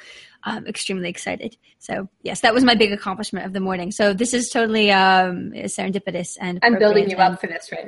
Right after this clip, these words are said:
Speaker 2: now.
Speaker 1: there's a destiny. I believe in destiny.
Speaker 2: <laughs> All right. Well, well, hopefully you'll still believe in it after I, I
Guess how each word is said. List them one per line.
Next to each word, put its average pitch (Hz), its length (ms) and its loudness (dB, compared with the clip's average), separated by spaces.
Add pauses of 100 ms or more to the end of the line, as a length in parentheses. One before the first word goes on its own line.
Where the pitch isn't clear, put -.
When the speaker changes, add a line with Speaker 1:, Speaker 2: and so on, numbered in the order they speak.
Speaker 2:
now. 165 140 -12 (380)
Speaker 1:
there's 220 260 4
a 220 200 0
destiny. 208 560 0
I 226 80 2
believe 277 320 4
in 247 100 2
destiny. 220 640 0 (500)
Speaker 2:
<laughs> 285 60 0 (1400)
All 233 80 8
right. 226 180 2
Well, 269 280 8 (160)
well, 262 120 8
hopefully 311 600 2
you'll 247 240 2
still 269 260 2
believe 233 280 4
in 226 80 0
it 214 40 0 (100)
after 208 480 4 (240)
I, 202 440 6
I 190 400 0